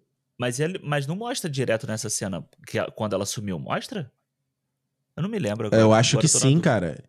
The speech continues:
Speaker 2: Eu acho que sim. Eu acho que ele, ele começa a cena com ela, ela rejuvenescida, falando que eles vão numa missão. Aí corta pra ser um complemento da cena do primeiro filme, deles tentando entrar no míssil. E aí
Speaker 1: Ah.
Speaker 2: mostra que ela entrou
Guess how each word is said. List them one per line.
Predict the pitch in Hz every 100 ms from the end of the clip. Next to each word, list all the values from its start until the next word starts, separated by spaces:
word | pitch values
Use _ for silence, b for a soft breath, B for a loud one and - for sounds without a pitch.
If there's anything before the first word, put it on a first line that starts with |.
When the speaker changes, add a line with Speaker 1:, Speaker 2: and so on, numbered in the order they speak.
| B B -
Speaker 2:
Eu | 120
acho | 127 -
que | 156
sim. | 135 147 156
Eu | 117
acho | 131
que | 139
ele, | 135 147
ele | 131
começa | 131 165 139 143 190 - - 226
a | 151
cena | 147 - 131 120
com | - 123
ela, | 117 117 117
ela | 117
rejuvenescida, | 113 107 110 107 - 117 139 190
falando | 135 117
que | 113
eles | 113
vão | 110
numa | 107 104
missão. | 110 - 110 - -
Aí | 135
corta | - 156 180 202 247 254 B B B _
pra | 151 143
ser | -
um | 147
complemento | 147 143 143 139 170
da | 185
cena | 170 139 135
do | 123
primeiro | 131 123 123
filme, | - 123 123 175
deles | 139 123 117
tentando | - 127 120 120
entrar | 117 120
no | 123
míssil. | 123 135 - 214 156
E | 143
aí | 160
Speaker 1:
Ah. | 143
Speaker 2:
mostra | 151 - 165
que | 170
ela | 170
entrou | 185 165 131